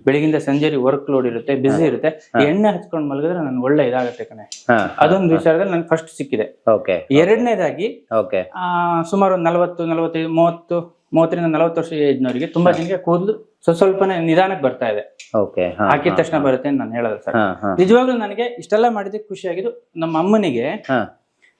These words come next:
Speaker 1: ನಾನು ಎಣ್ಣೆ ಮಾಡಿ ಕೊಟ್ಟಾಗ,
Speaker 2: ಹ್ಮ್.
Speaker 1: ಸತತ ಎರಡರಿಂದ ಮೂರು ವರ್ಷ ಅವಳು ಸತತವಾಗಿ ಹಚ್ಚಿದಾಗ,
Speaker 2: ಓಕೆ.
Speaker 1: ಎಪ್ಪತ್ನಾಲ್ಕು ವರ್ಷ ನನ್ನ ಅಮ್ಮನಿಗೆ,
Speaker 2: ಓಕೆ.
Speaker 1: ಅವಳಿಗೆ ತುಂಬಾ ಚೆನ್ನಾಗಿ ಕೂದಲು ಬಂದಿದೆ.
Speaker 2: ಓಕೆ.
Speaker 1: ಆ ಖುಷಿ ಮುಂದೆ ಇದು ಯಾವ್ದು ಸಿಗ್ಲಿಲ್ಲ ಸರ್ ನನ್ಗೆ.
Speaker 2: ಹ್ಮ್, ಹ್ಮ್, ಹ್ಮ್, ಹ್ಮ್, ಹ್ಮ್, ಹ್ಮ್.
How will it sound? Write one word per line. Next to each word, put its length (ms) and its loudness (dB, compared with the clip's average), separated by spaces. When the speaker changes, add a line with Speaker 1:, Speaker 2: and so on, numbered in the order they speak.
Speaker 1:
ನಾನು 260 4
ಎಣ್ಣೆ 260 2
ಮಾಡಿ 240 0
ಕೊಟ್ಟಾಗ, 380 -2
Speaker 2:
ಹ್ಮ್. 420 0
Speaker 1:
ಸತತ 160 4
ಎರಡರಿಂದ 460 0
ಮೂರು 260 -4
ವರ್ಷ 160 -4
ಅವಳು 140 -2
ಸತತವಾಗಿ 480 0
ಹಚ್ಚಿದಾಗ, 360 -8
Speaker 2:
ಓಕೆ. 420 -4
Speaker 1:
ಎಪ್ಪತ್ನಾಲ್ಕು 460 0
ವರ್ಷ 120 -4
ನನ್ನ 240 -2
ಅಮ್ಮನಿಗೆ, 580 -2
Speaker 2:
ಓಕೆ. 180 0
Speaker 1:
ಅವಳಿಗೆ 280 2
ತುಂಬಾ 240 0
ಚೆನ್ನಾಗಿ 280 -6
ಕೂದಲು 240 -2
ಬಂದಿದೆ. 420 -6
Speaker 2:
ಓಕೆ. 180 0
Speaker 1:
ಆ 240 4
ಖುಷಿ 580 -2
ಮುಂದೆ 160 -2
ಇದು 140 4
ಯಾವ್ದು 220 4
ಸಿಗ್ಲಿಲ್ಲ 500 -4
ಸರ್ 200 -10
ನನ್ಗೆ. 260 -4
Speaker 2:
ಹ್ಮ್, 120 2
ಹ್ಮ್, 380 0
ಹ್ಮ್, 300 0
ಹ್ಮ್, 240 0
ಹ್ಮ್, 140 -2
ಹ್ಮ್. 280 -2